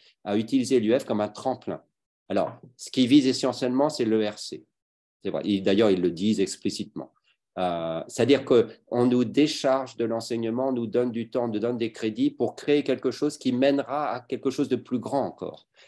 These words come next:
euh, et qui sera plus personnel cette fois-ci. Euh, c'est comme si on, on, on, on vous donnait du temps pour vous-même, mais en même temps pour créer quelque chose de collectif.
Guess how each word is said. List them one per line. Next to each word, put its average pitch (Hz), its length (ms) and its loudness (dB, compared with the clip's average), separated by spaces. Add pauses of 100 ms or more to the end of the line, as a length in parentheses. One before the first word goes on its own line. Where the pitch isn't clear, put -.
(260)
euh, 98 220 4
et 135 300 6
qui 131 120 0
sera 117 280 -2
plus 165 160 4
personnel 131 480 0
cette - 180 -10
fois-ci. - 320 -12 (1000)
Euh, 90 260 -8
c'est 107 180 -2
comme 127 140 4
si 160 240 8
on, 123 240 4
on, 101 380 2 (340)
on, 87 580 -2 (520)
on 113 80 2
vous 127 140 8
donnait 151 240 8
du 120 180 -2
temps - 400 2 (580)
pour 156 140 6
vous-même, 131 480 4 (100)
mais 117 160 2
en 123 60 4
même 127 160 0
temps 156 180 0
pour 117 160 -4
créer 123 240 -4
quelque 120 240 -6
chose 120 340 -4
de 101 320 0
collectif. 107 720 -4